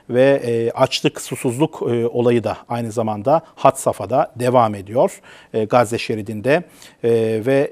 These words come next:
doksan altı kişi daha son yirmi dört saatte hayatını kaybetti.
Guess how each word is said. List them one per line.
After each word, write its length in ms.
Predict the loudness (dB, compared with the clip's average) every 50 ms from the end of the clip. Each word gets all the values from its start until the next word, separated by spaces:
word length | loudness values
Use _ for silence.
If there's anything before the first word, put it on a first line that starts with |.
| -4 -4
doksan 340 | -4 -4 -2 0 2 2 4
altı 300 | 6 6 6 6 4 0
kişi 300 | -6 -6 -6 -4 -4 -2
daha 320 | 0 2 4 6 6 4 4
son 260 | 0 -4 -2 0 0 0
yirmi 300 | 0 0 0 0 2 2
dört 160 | 0 0 0
saatte 400 | 0 0 0 0 0 0 0 2
hayatını 460 | 4 4 2 2 0 -4 -6 -10 -4
kaybetti. 680 | 0 0 0 0 0 -4 -8 -8 _ 0 2 2 2 0